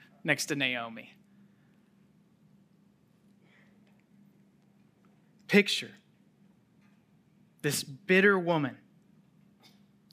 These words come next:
who has longed to be a grandmother for well over a decade. And just feel the sorrow she's felt after losing a husband and two sons.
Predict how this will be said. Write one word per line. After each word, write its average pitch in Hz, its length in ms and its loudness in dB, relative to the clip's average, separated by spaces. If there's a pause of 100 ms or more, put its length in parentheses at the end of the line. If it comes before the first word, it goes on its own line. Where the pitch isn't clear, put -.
(160)
who 160 180 -2
has 131 160 -6
longed 196 800 2 (140)
to 170 100 -8
be 180 420 -4
a 151 80 -6
grandmother 170 800 0
for 156 260 -4
well 185 360 4
over 202 360 4
a 170 60 6
decade. 135 540 -6 (2250)
And 135 100 -6
just 143 160 -4
feel 220 400 0
the 151 140 -4
sorrow 165 840 -2 (440)
she's 170 580 -2
felt - 560 -4 (1040)
after 147 260 0
losing 160 400 -4
a 131 60 -4
husband 175 720 -4
and 135 260 -10
two 156 180 -10
sons. - 340 -14